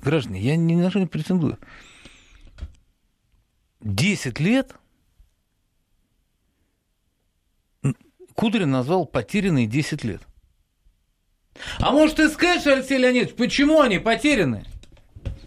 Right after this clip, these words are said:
Если всей экономической политикой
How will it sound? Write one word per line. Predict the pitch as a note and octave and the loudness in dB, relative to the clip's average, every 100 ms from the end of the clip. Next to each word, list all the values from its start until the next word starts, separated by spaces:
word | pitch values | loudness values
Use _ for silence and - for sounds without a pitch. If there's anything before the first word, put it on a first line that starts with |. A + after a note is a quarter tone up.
| - - - - - - - | -20 -20 -20 -20 -20 -20 -8
Если | D3 B3 C4+ | -2 0 0
всей | C4 - D#4+ C4 | 0 4 4 4
экономической | A3+ A#3+ C4+ A#3 - A#3+ A3+ | 0 0 2 0 -2 -4 0
политикой | B3+ C4 C4 E3 C#3 G#2 | 2 2 -2 -2 -2 -4